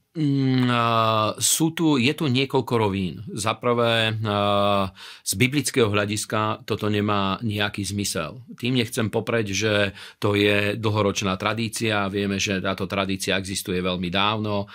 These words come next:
A ja to chápem skorej ako spoločenskú udalosť, rodinnú udalosť, a,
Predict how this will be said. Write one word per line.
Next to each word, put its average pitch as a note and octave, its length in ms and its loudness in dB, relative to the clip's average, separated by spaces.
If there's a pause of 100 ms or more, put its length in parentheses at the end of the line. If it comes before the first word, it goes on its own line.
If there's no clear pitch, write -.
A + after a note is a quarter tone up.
(260)
A G2 480 0
ja A2+ 400 0
to - 160 -4
chápem G#2 400 -2
skorej G#2 480 0
ako G2+ 320 -4
spoločenskú A2 800 -2
udalosť, G2+ 560 -2
rodinnú A2 560 -2
udalosť, G#2 640 -2
a, G2+ 240 0